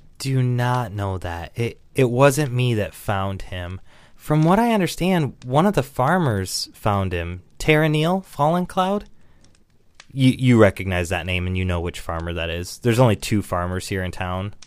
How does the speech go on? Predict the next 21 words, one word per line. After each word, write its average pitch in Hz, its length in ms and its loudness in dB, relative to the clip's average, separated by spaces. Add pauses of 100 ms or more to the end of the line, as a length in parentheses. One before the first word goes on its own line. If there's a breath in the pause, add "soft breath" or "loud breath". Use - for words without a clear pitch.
(160)
uh, 80 200 -12
two, 92 280 -6
two 98 200 -6
large 87 300 -4
farmers. 92 460 -6 (640 soft breath)
And, 92 360 0
uh, 87 300 -4
she - 180 -6
says, 90 400 -4 (920 soft breath)
"Terranil's 160 540 2
the 123 80 -4
one 123 200 0
who, 120 360 0 (540)
who 120 240 2
found 139 280 2
the 117 60 0
body 117 340 0
out 117 140 2
in 98 60 -8
the 101 80 -4
woods." 107 520 -2